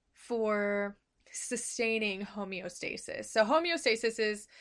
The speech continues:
typically a word used when, um, speaking about sickness in your body. So when your body is in homeostasis, you're healthy, you don't have a fever, you know, your temperature's just right, everything in your body is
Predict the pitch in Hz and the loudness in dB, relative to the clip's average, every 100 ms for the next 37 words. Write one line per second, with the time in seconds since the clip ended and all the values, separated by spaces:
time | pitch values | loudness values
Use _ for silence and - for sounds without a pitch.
0 | - - - - 294 269 254 254 247 220 | -20 -20 -6 0 0 2 2 2 2 4
1 | 208 208 202 190 - 190 185 185 185 196 | 4 4 0 -2 -6 -6 -6 -8 -4 -2
2 | 190 185 - 190 165 170 175 - 208 196 | -2 -4 -2 0 0 -2 -10 -6 -6 -4
3 | 185 185 170 175 - _ _ _ - - | 0 4 6 4 0 _ _ _ -10 -4
4 | 220 208 202 196 175 175 180 185 - 196 | -2 -2 -4 -4 0 4 4 2 0 -2
5 | 202 240 240 220 208 202 196 - 226 226 | 0 0 6 6 6 0 -4 -6 -6 -4
6 | 214 208 214 202 202 175 170 180 - - | -4 -2 2 2 2 -2 -2 -4 -12 -20
7 | - _ - 190 - 269 277 - 285 269 | -20 _ -2 -2 2 4 4 2 2 4
8 | 269 - - - 208 202 220 220 226 226 | 2 -4 -20 -10 -6 -4 -4 -2 -2 -2
9 | - 226 226 226 220 220 202 196 196 196 | -6 -2 0 2 2 2 -2 -4 -6 -4
10 | 208 202 - 208 196 190 185 190 - - | -8 -8 -8 -8 -8 -4 -2 -2 -6 -4
11 | 185 185 185 - - - _ - 196 202 | -2 0 -2 -4 -10 -18 _ -2 0 0
12 | 202 196 190 190 190 202 185 | -4 -6 -4 -2 -2 -2 -6